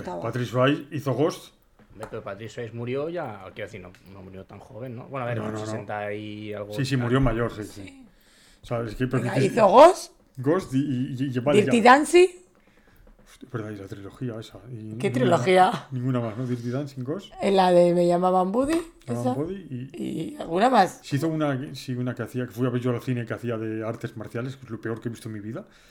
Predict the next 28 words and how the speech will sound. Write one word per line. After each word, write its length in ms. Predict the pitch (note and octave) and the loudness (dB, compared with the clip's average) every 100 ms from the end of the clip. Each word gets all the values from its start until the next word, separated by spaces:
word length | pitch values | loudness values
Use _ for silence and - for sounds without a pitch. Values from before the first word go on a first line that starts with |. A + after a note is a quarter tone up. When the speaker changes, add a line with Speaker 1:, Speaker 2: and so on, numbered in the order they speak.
| - - - _ _ - | -20 -20 -20 _ _ -20
Speaker 1:
¿El 80 | - | -16
Patrick 280 | G#3+ G#3+ F#3+ | -12 -8 -6
Swayze? 240 | B3 F#3 - | -6 -8 -12
Speaker 2:
Sí, 160 | C3 D3 | -8 -4
sí, 120 | C3+ | -2
Patrick 240 | C3+ C3+ C3 | 0 0 -4
Swayze, 300 | G#2+ - A2 | -6 -10 -10
sí. 40 | |
Uf. 120 | G#3 - - - _ - - - _ _ | -8 -10 -14 -20 _ -20 -20 -20 _ _
Speaker 1:
Es 120 | - | -6
que 80 | - | 0
Speaker 2:
Sí. 40 | C4 | 4
Speaker 1:
yo 60 | |
el 60 | C4 | 6
Patrick 260 | C4 A#3+ A#3+ | 4 2 0
Swayze 160 | B3 B3 | 0 0
siempre 200 | G#3+ A3+ | 0 0
lo 100 | G#3 | 0
co-, 280 | G#3+ - G#3 | 0 0 -2
me 220 | G3 F#3+ | -4 -2
lo 400 | F#3 F3+ F3+ E3+ | -4 -4 -8 -8
confundo 460 | - F3 F#3+ G3+ A3+ | -6 -6 -6 -8 -6
con 180 | F#3+ E3 | -4 -4
el 100 | E3 | -6
otro, 220 | E3 E3 | -6 -6
el 60 | D3+ | -6
Dennis 500 | F3 E3+ E3 D#3+ C3+ | -6 -4 -4 -6 -10
Quaid, 280 | - D3 | -12 -12